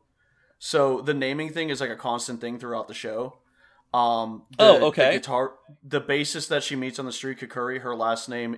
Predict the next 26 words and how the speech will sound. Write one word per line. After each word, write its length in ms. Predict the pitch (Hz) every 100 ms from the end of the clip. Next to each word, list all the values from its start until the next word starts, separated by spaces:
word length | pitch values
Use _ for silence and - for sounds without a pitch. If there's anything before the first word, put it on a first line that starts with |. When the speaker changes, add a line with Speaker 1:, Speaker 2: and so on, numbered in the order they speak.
| -
Speaker 1:
comes 300 | - 120 113
from, 280 | - 120 113
like, 320 | 113 107 101 _ _ _ _ _ _ -
the 300 | 127 120 110
bassist 580 | - 131 120 - 117
of, 160 | 127 117
like, 140 | 107
a 60 | 90
punk 360 | - 113 120 -
band 300 | 131 135 131
or 40 |
something 360 | 135 139 139 135
in 80 |
Japan. 520 | 131 131 139 139 143 147 _ _ _ _
Speaker 2:
Oh, 120 | 254 220
Speaker 1:
So, 220 | 135 123
Speaker 2:
okay. 220 | - 131
Speaker 1:
like, 180 | 139 123 - - _ _ _ _ _
so 360 | - 180 156 -
all 240 | 151 175 190
of 60 |
the 80 | 170
names 340 | 143 135 156
kinda 220 | - 160 160
have 240 | 165 160
that, 200 | 170 170